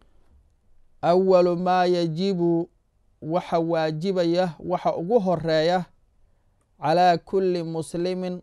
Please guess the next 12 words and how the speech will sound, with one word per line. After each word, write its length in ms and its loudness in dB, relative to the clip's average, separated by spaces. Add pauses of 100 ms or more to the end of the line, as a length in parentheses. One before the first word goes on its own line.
qof 220 -4
kasta 340 -6
oo 160 -6
muslima, 540 -6 (960)
waxa 300 -2
ku 160 -12 (100)
waajibaya 640 -2
oo 160 -6
waajibka 500 -4
waxa 200 -6
ugu 180 -6
horeeyaahi, 640 -2